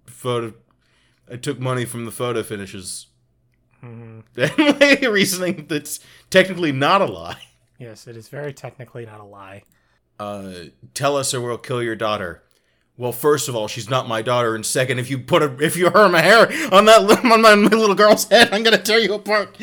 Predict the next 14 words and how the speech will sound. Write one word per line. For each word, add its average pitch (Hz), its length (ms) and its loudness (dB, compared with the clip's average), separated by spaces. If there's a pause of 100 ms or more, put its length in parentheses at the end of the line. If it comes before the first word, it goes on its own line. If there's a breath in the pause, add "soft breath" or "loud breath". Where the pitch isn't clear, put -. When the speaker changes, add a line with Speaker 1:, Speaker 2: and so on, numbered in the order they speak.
(180)
Speaker 1:
<laughs> - 200 -20
Speaker 2:
<laughs> - 180 -16
I'm 202 560 -4
gonna 226 160 -6
turn 175 320 -10
you 160 140 -10
inside 143 420 -8
out. 131 260 -10 (720 loud breath)
Um, 117 640 -4 (460)
<laughs> - 440 -20
yeah, 143 540 -2 (300 loud breath)
uh, 127 600 -4 (320)
yeah. 139 640 -12 (200)
Um, 120 540 -12